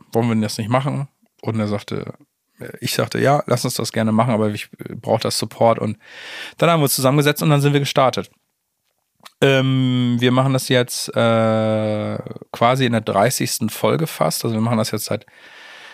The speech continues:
einem Dreivierteljahr, sind sehr zufrieden. Ähm, es, die Zuhörerschaft wächst stetig und, ähm, wir kriegen so viel positives Feedback,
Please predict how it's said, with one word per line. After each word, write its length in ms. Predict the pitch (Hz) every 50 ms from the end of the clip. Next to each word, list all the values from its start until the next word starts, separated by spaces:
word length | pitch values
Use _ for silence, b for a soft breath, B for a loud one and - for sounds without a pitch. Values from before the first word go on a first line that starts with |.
| B B B
einem 240 | B - 120 123 131
Dreivierteljahr, 720 | 123 120 120 139 - - 143 127 120 123 156 196 208 214 175
sind 220 | 156 147 143 131
sehr 160 | 131 127 131
zufrieden. 640 | - - 120 - - 160 165 170 170 165 165 165 160 - -
Ähm, 880 | - 123 123 123 123 123 120 120 120 120 120 120 120 117 117 117 117 - -
es, 280 | 127 - - - -
die 380 | - 123 117 117 113 113 113 110
Zuhörerschaft 680 | - - 180 170 147 135 127 - - 127 - - - -
wächst 560 | - 120 110 113 107 - - - - - - -
stetig 880 | - - - - - - 131 139 143 - 156 143 143 143 - - - _
und, 560 | - 123 120 120 123 120 123 120 120 - - _ B B B B B B B B B B B B B B _ _ - _ -
ähm, 640 | 135 135 135 139 143 143 143 143 143 143 143 143 139
wir 80 | 127 143
kriegen 200 | - 175 170 151
so 100 | 143 190
viel 120 | - 202
positives 520 | 156 - 160 151 143 135 - 151 135 127 -
Feedback, 560 | - - 151 - - 147 139 139 - -